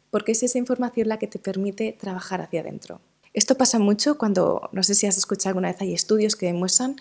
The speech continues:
como que hay gente que le toca la lotería y en X tiempo se arruinan. Y del mismo tiempo hay millonarios que se arruinan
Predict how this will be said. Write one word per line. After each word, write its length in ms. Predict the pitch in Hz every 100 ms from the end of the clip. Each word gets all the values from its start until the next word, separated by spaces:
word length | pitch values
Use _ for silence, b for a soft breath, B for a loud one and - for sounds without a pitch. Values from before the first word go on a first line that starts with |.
| B B B
como 220 | - 196 190
que 80 |
hay 60 | 254
gente 380 | - 262 214 185
que 100 | -
le 80 | 165
toca 260 | - 220
la 120 | 277 285
lotería 500 | 277 214 190 233 - b b b b b
y 120 | 214
en 140 | 220 226
X 320 | 254 - -
tiempo 240 | 240 226
se 120 | 240 208
arruinan. 480 | 190 175 160 - - - _ _ _ _ _ _ -
Y 100 | 240
del 180 | 226 214
mismo 300 | 220 226 233
tiempo 500 | 233 175 175 139 - -
hay 220 | 202 180
millonarios 640 | 175 170 170 185 180 165
que 100 | -
se 120 | 175
arruinan 460 | 269 262 202 180 185